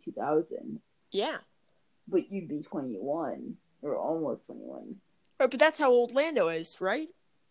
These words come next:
Speaker 2: I thought he had his birthday at the Turkish Grand Prix. I think he was, wasn't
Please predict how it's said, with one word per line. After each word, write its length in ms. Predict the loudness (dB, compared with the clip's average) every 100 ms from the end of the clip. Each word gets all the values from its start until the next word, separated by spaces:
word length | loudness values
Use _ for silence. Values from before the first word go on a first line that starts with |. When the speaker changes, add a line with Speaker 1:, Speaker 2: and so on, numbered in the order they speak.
| _ 2
Speaker 2:
I 60 |
thought 220 | 6 6
he 80 | 6
had 80 | 0
his 160 | 0 -2
birthday 440 | 0 2 6 6
at 100 | 6
the 60 | 2
Turkish 340 | -4 -2 -2
Grand 240 | 0 0
Prix. 220 | 2 0 0 -8 _ -20 _ _ _ _ _ _ _ _ _ _ _ -6
I 40 |
think 160 | -2 2
he 80 | 6
was, 380 | 10 10 8 0 -2
wasn't 280 | 0 4